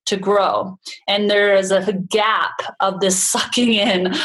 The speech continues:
all the pain, all the nutrients, like, my mud, my muck, your mess, my me-, you know, your mud is your nutrients. And it's like the lotus, you're sucking it in, and there's a gap where you're not <laughs> seeing a lot of fruition, a lot of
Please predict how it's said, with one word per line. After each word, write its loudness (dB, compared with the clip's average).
all 2
the -2
pain, 0
all 2
the 0
nutrients, -2
like, -2
my 0
mud, 2
my 0
muck, -2
your 2
mess, -2
my -2
me-, -2
you -4
know, 0
your 0
mud 0
is 2
your 2
nutrients. -4
And 0
it's -4
like 0
the 0
lotus, 2
you're -4
sucking -4
it -2
in, 0
and 2
there's -2
a -2
gap 0
where 0
you're -2
not -2
<laughs> -4
seeing -2
a -2
lot -2
of -6
fruition, 0
a 2
lot 2
of 0